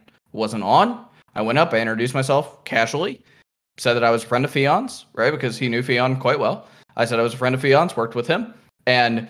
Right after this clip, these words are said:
before I knew it, a person ran across the, the, uh, arena, grabbed me, pulled me aside, and escorted me out. And said, "You're, you," and then later claimed that I was harassing Gorilla for having a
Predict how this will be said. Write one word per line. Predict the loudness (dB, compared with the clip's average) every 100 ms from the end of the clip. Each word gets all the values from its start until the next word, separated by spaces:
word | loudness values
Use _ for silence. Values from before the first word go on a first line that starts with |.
| -10
before | 0 4 4
I |
knew | 4 2
it, |
a | 0
person | -4 -4 -4
ran | -2 0
across | 0 0 -2 -2
the, | -2 -2 -4
the, | -10 -6 -4 -2 -2 -4 -8 _ _ -4
uh, | 0 0 0
arena, | -2 0 0 0
grabbed | 2 2 4
me, | 0
pulled | -2 2 4
me | 4
aside, | 2 2
and | 2
escorted | -2 -2 -2
me | -4
out. | -6 -12 _ _ -6
And | -6
said, | 0 0 0 -2 -6
"You're, | -2 -2 -2
you," | -2 -2 0
and | 2
then | 2 0 0
later | 4 4 4
claimed | 2 2
that | 4
I | 2
was | 0
harassing | -2 2 4 2 0 -8 -12 -14
Gorilla | -6 -4 -4 -8 -16 _ _ -4
for | 0
having | 0 -2 -2
a | -2 -2 -8